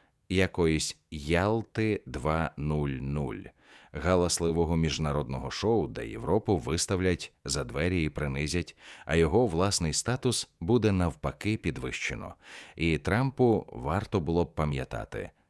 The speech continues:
так, Росія — ядерна держава, але за три з половиною роки її буквально втоптала в землю Україна, країна, яку ще нещодавно вважали військовим карликом, порівняно з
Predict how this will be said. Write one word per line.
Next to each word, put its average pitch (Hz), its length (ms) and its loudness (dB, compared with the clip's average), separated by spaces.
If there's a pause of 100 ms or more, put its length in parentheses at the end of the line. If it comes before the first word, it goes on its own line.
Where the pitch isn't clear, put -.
(220)
так, - 520 -2
Росія — 95 840 0 (100)
ядерна 73 640 -2
держава, 90 680 -8 (380)
але 95 280 6
за 92 160 4
три 104 220 2
з - 80 0
половиною 87 560 2
роки 107 320 -2
її 67 460 -2
буквально 85 720 0
втоптала 90 840 -2
в 65 60 -6
землю 69 440 -2
Україна, 78 720 -4 (300)
країна, 87 720 0 (200)
яку 92 360 4
ще 98 200 -2
нещодавно 87 640 0
вважали 82 540 0 (260)
військовим 85 720 2
карликом, 82 640 -6 (280)
порівняно 104 560 2
з - 160 -2